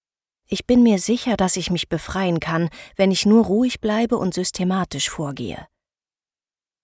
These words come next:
Schwere Schritte erklingen. Erst von weiter weg, aber sie kommen rasch näher. Mein Herzschlag beschleunigt sich nun doch. Ein Schloss wird geöffnet, die Tür danach quietschend aufgezogen.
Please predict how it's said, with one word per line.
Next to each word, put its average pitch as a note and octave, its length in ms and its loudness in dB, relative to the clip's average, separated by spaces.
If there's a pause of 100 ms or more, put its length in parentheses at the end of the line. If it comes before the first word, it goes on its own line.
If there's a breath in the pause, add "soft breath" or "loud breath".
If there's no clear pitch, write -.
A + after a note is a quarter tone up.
(320)
Schwere F#3+ 500 -2
Schritte - 340 -2
erklingen. D3 640 -4 (880)
Erst - 280 -2
von G3 200 0
weiter F#3 360 0
weg, G3+ 240 -2
aber C#3 200 -4
sie E3+ 120 -4
kommen F3+ 300 0
rasch F3+ 260 -2
näher. D#3 400 -4 (880)
Mein G3 220 2
Herzschlag G3+ 680 -2
beschleunigt G#3+ 600 0
sich - 180 -4
nun F#3 180 0
doch. - 340 -6 (840)
Ein G3 160 0
Schloss A#3 440 2
wird E3+ 160 -4
geöffnet, D#3+ 600 -4 (420)
die E3 100 -4
Tür G#3+ 300 2
danach F3 400 -2
quietschend - 540 -2
aufgezogen. C3+ 760 -4